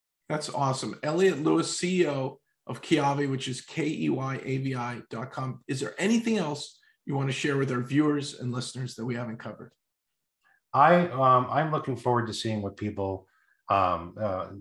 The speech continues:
Speaker 2: d-, want to do with this kind of technology and this kind of capability. We hear new use cases every day. Um, you know, Gary, you were talking to me earlier about all the different kinds of things from supply chain to,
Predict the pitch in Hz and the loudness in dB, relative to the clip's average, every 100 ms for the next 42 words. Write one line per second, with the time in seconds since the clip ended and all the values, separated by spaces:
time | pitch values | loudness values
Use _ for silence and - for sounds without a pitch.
0 | 104 110 107 107 117 104 98 113 104 98 | -12 -12 -8 0 2 2 -2 -2 -2 -6
1 | 95 104 113 107 - 107 101 - 104 - | -8 -6 -6 -6 -4 -4 -4 -2 -4 -2
2 | 98 95 92 92 90 90 92 - 95 90 | -2 0 -2 -4 -8 -8 -8 -8 -8 -8
3 | - 95 85 95 90 90 90 123 131 123 | -10 -10 -8 -6 -4 -4 -4 -4 -2 -2
4 | 104 98 131 151 120 120 117 - 107 98 | -2 0 2 2 2 0 -2 -4 -4 -4
5 | 98 98 95 98 95 92 - _ _ _ | -6 -6 -6 -4 -4 -4 -10 _ _ _
6 | _ _ - 107 98 90 - 120 107 110 | _ _ -2 0 0 -4 -6 -4 -2 2
7 | 123 110 107 - 139 131 113 120 117 104 | 4 4 2 4 4 4 2 2 2 -2
8 | 95 95 117 135 123 123 123 120 - 117 | -2 -4 4 4 4 0 0 -4 -2 -2
9 | 110 98 - 107 104 - 90 - 92 - | -2 -4 -4 -4 -4 -8 -10 -10 -2 4
10 | 113 110 - 110 107 104 - 98 92 90 | 6 4 -2 -4 -4 -6 -6 -4 -2 -4